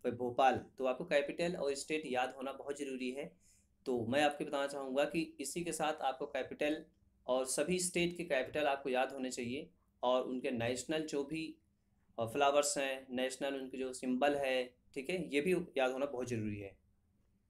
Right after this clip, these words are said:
रामायण आप जानते हैं, रामायण के जो रचयिता हैं उनका नाम बताइए। रामायण के रचयिता जो कि संस्कृत में लिखा गया रामायण पूरा, वो है वाल्मीकि जी ने किया था रामायण का,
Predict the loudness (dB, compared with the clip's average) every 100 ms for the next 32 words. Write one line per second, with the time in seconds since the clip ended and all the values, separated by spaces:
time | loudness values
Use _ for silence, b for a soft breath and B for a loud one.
0 | _ _ _ 0 2 4 4 2 -4 -10
1 | _ _ -6 -4 -2 -2 0 2 2 0
2 | -2 0 2 2 0 0 -2 -2 -4 -2
3 | -2 -2 -6 -8 -6 -6 -6 -4 -4 -6
4 | -8 -12 -8 -4 -2 -2 -4 -4 -2 -2
5 | -2 -4 -6 -6 -6 -6 -4 -2 -2 -2
6 | -2 -2 0 0 -2 -2 -4 -4 -4 -6
7 | _ _ _ _ _ 0 2 2 -2 -6
8 | -2 0 0 0 -2 -4 -4 -6 -2 -2
9 | 0 0 0 -2 -4 -4 -4 -6